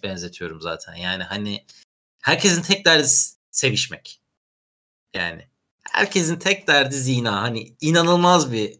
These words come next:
e, ve gerçekten porno izleyemeyenlere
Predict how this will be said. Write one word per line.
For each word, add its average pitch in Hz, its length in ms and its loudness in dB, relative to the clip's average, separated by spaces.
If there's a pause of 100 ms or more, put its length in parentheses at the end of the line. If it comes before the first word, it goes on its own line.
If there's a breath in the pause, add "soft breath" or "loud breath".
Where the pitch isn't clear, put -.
e, 110 200 -6 (300 loud breath)
ve 226 100 8
gerçekten 202 680 2
porno 180 400 2 (100)
izleyemeyenlere 151 1600 4